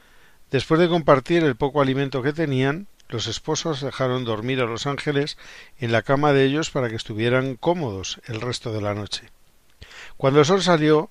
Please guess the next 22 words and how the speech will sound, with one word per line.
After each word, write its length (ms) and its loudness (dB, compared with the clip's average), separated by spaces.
a 140 -4
la 80 0
mañana 360 -2
siguiente, 640 -6
los 140 -2
ángeles 420 0
encontraron 760 -2
al 160 0
granjero 680 -2
y 80 -4
a 60 -4
su 140 -8
esposa 420 -4
hechos 280 -4
pedazos. 640 -4
Su 220 -4
única 280 2
vaca, 340 2
de 180 -2
la 160 0
cual 440 0
obtenían 800 -4